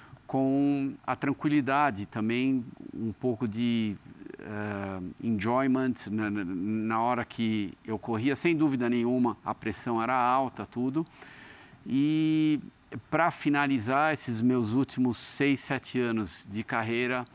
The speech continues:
eh, andando de esporte protótipo, eu, eu acho que foi a categoria que eu tava mais tranquilo e, e quando me ligaram pra eu ir correr,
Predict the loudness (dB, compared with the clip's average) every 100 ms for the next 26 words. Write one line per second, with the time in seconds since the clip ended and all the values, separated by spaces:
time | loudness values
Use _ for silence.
0 | -20 -20 -20 -20 -12 -6 -4 -2 -2 -4
1 | -4 -6 -4 -2 0 -2 -4 -6 -4 -6
2 | -6 -10 -6 -4 -4 -4 -6 -4 -4 -6
3 | -14 -20 -20 -20 -20 -20 -20 -16 -8 -6
4 | -4 -2 -2 -2 -6 -2 0 0 -2 -2
5 | 0 0 0 -2 -2 0 0 0 -2 -8
6 | -20 -12 -4 0 2 0 -2 -4 -4 0
7 | 2 4 4 0 0 -2 0 2 0 -2
8 | -8 -2 0 2 2 0 0 0 0 -2
9 | 0 0 0 0 0 0 0